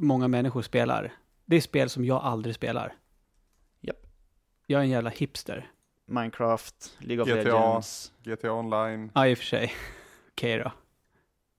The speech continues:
Speaker 1: Fast är det samma siffror då? Ja, det kanske
Speaker 2: Ja,
Speaker 1: det är.
Speaker 2: det är det ju inte, men, eh, det är ju också jättestort,
Speaker 1: Ja.
Speaker 2: såklart.
Speaker 3: Det, alltså, G T A säljs ju mer, alltså, det säljer ju många exemplar, men sen är det nog inte så många som,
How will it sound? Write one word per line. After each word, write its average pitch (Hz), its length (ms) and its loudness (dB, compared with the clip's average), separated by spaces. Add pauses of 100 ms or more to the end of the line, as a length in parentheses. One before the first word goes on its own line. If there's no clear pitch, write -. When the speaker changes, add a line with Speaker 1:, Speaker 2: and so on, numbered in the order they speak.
(460)
Speaker 1:
Fast - 200 0
är 120 160 2
det 123 80 0
samma 117 340 -2
siffror 120 360 -2
då? - 140 -8 (520)
Ja, - 100 -6
det - 60 -2
kanske - 280 2
Speaker 2:
Ja, 120 60 2
Speaker 1:
det 127 40 6
är. - 40 4
Speaker 2:
det 104 80 2
är 101 60 0
det 95 100 -8
ju - 80 -8 (360)
inte, - 440 -10 (100)
men, 101 320 -4
eh, 92 200 -8 (960)
det 107 160 -4
är 101 100 0
ju 95 100 0
också 92 200 -8
jättestort, - 560 -12 (220)
Speaker 1:
Ja. - 80 -6
Speaker 2:
såklart. - 280 -14 (380)
Speaker 3:
Det, 117 340 -12
alltså, 123 180 -8
G 123 180 -6
T 135 100 -6
A 139 100 0
säljs 110 380 -8
ju 101 140 -6
mer, 98 380 -8
alltså, 101 220 -10
det 92 220 -12
säljer 117 440 -4
ju 95 80 -4
många 90 240 -10
exemplar, 92 440 -12
men 82 120 -16
sen 95 180 -10
är 90 100 -12
det 90 60 -14
nog 90 200 -16
inte 95 200 -18
så - 120 -16
många 90 240 -14
som, 85 320 -20